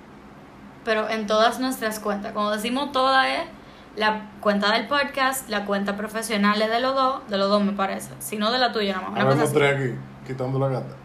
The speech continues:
Speaker 1: O sea, pero tenemos cuentas personales y profesionales,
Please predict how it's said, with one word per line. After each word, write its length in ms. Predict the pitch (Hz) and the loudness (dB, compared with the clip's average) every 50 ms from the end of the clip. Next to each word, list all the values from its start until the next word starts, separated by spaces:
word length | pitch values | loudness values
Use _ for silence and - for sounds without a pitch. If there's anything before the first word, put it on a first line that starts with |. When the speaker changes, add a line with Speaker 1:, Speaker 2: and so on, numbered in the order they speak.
| - - - | -12 -4 -2
Speaker 1:
O 100 | 220 220 | 0 4
sea, 180 | 233 233 214 | 4 4 4
pero 280 | 202 214 208 208 202 202 | 4 2 2 2 0 0
tenemos 340 | - 220 202 208 220 233 233 | -2 0 0 0 0 -2 -2
cuentas 300 | 247 247 247 247 240 - | -2 -2 -2 -2 -4 -4
personales 600 | 247 240 240 254 269 262 240 220 220 220 - - | -4 -4 -4 -4 -2 -2 -2 -2 -2 -4 -6 -6
y 100 | 214 220 | -8 -8
profesionales, 800 | 202 202 208 202 202 202 202 202 202 196 196 220 277 262 202 190 | -6 -4 -4 -4 -4 -4 -4 -6 -4 -2 0 0 0 0 -2 -4